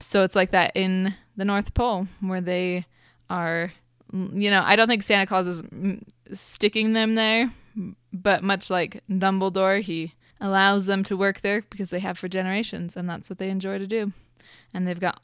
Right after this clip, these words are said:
all the skills necessary with a little snap of their fingers to make toys and treats. And,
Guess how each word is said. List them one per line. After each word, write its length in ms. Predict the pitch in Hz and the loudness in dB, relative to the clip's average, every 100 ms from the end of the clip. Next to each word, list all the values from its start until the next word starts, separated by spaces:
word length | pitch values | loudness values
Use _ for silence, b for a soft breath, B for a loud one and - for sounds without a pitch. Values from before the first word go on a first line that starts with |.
| - | 0
all 340 | 214 233 254 | 2 4 2
the 80 | 247 | -2
skills 420 | - - 226 214 | -4 2 2 4
necessary 760 | 208 196 190 - 185 180 180 - - | 0 0 -4 -2 0 2 -2 -6 -8
with 80 | 202 | -4
a 40 | |
little 200 | 190 190 | 0 0
snap 440 | 185 - 196 190 190 | 0 -2 0 2 2
of 60 | |
their 180 | 196 196 | 2 2
fingers 640 | 202 196 196 180 175 180 - | 2 0 0 2 0 -2 -6
to 320 | - 170 170 - - | -4 -4 -4 -8 -6
make 360 | 185 190 165 - | -2 -2 -2 -4
toys 520 | 247 220 214 214 202 | 0 2 4 2 0
and 200 | - 180 | -6 -8
treats. 560 | - 208 208 - - - | -2 0 0 -4 -10 -10
And, 400 | 147 95 101 | -8 -8 -10